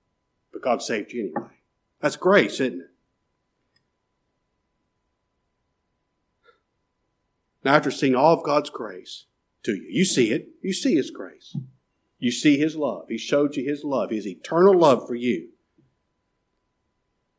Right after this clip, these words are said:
Then whatever it is you're going through right now, why would you ever question what God's doing with you now? Huh? After all His grace and mercy and love and power in redeeming you that He showed you in the past,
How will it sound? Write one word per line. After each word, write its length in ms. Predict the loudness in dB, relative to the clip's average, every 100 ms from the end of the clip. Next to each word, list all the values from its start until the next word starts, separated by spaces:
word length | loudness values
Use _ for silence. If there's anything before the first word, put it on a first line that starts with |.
| _
Then 160 | 2 6
whatever 340 | 8 8 10
it 80 | 8
is 160 | 8
you're 80 | 6
going 240 | 4 2 0
through 140 | 0
right 200 | 0 -2
now, 360 | -4 -8 -10 -16 _ _ -20 -20 _ -4
why 320 | 2 6 8
would 260 | 6 4 4
you 200 | 2 4
ever 340 | 2 4 2
question 600 | 0 0 0 0 -6 -10 -8
what 180 | -8
God's 240 | -4 -4 -4
doing 240 | -6 -4
with 180 | -4 -6
you 100 | -10
now? 260 | -12 -16 -20 _ _ _ _ _ _ _ _ _ _ _ _ _
Huh? 260 | -6 -4 -6 -10 _ _ -2
After 180 | 6
all 120 | 8 10
His 180 | 8
grace 640 | 6 2 2 0 -4 -14 -20 _ _ -10
and 120 | -2
mercy 500 | 2 2 0 -10 -16 _ _
and 200 | -6 -2
love 480 | 4 4 6 2 -2 -12 _
and 180 | -10 -8
power 460 | 4 12 12 12 12
in 60 |
redeeming 520 | 10 12 12 12 12
you 120 | 8 6
that 80 |
He 60 | 2
showed 400 | 4 8 8 6
you 80 | 2
in 80 | 2
the 80 |
past, 480 | 2 6 8 6 2